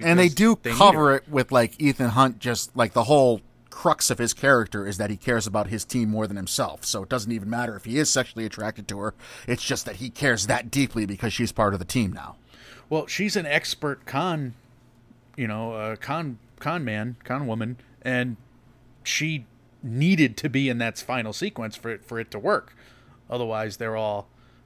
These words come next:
Speaker 2: you know, we're, we're living in Age of Ultron right
Speaker 1: Right.
Speaker 2: now.
Speaker 1: Right.
Speaker 2: So I guess that's my next topic. What did you think of the Age of Ultron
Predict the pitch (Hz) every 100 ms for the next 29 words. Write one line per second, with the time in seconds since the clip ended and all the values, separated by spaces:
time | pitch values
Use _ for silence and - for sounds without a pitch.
0 | _ - 113 92 104 113 117 123 123 113
1 | 110 110 107 107 123 202 - 95 87 -
2 | - 107 98 90 90 - _ _ _ _
3 | - 90 123 156 147 - - 131 156 -
4 | 156 - 135 135 135 - 175 190 - 110
5 | - - 117 143 147 127 139 - 143 139
6 | 120 - 123 117 123 123 123 113 117 104
7 | - 131 120 120 127 113 110